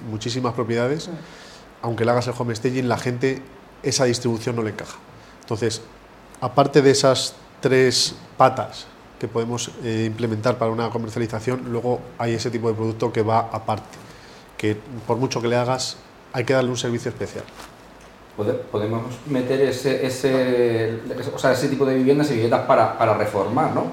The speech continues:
Speaker 1: Viviendas para reformar o viviendas que tengan distribuciones muy malas,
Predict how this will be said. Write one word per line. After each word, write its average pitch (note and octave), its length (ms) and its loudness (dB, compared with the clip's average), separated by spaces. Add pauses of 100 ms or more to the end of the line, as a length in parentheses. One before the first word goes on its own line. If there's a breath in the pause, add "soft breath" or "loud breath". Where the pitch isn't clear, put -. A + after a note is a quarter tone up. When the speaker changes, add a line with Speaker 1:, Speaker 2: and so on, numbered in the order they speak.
(140)
Speaker 1:
Viviendas D3 340 8
para F3 200 8
reformar D3+ 520 2 (280)
o C#3 140 6
viviendas D#3 520 4
que E3+ 100 4
tengan D3+ 380 4 (120)
distribuciones B2+ 800 0
muy B2 240 0
malas, B2+ 480 0